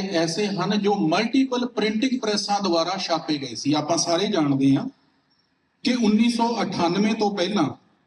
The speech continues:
ਪ੍ਰਿੰਟਿੰਗ ਪ੍ਰੈਸਾਂ ਗੁਰੂ ਗ੍ਰੰਥ ਸਾਹਿਬ ਮਹਾਰਾਜ ਦੇ ਸਰੂਪ ਛਾਪਦੀਆਂ ਸੀ ਔਰ ਸੰਗਤਾਂ ਸੁਖਣਾ ਸੁਖਦੀਆਂ ਹੁੰਦੀਆਂ ਸੀ।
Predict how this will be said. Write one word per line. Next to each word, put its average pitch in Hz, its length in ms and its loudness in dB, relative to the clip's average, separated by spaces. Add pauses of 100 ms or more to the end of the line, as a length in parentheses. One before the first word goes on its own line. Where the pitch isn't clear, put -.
(1300)
ਪ੍ਰਿੰਟਿੰਗ 220 400 2
ਪ੍ਰੈਸਾਂ 202 600 0
ਗੁਰੂ 196 240 2
ਗ੍ਰੰਥ 170 280 2
ਸਾਹਿਬ 190 260 0
ਮਹਾਰਾਜ 170 340 0
ਦੇ 175 200 -4
ਸਰੂਪ 160 420 2
ਛਾਪਦੀਆਂ 147 580 0
ਸੀ 156 260 -4 (1600)
ਔਰ 208 340 2 (800)
ਸੰਗਤਾਂ 196 560 0
ਸੁਖਣਾ 202 400 -2
ਸੁਖਦੀਆਂ 196 460 -6
ਹੁੰਦੀਆਂ 190 340 -4
ਸੀ। 214 220 -4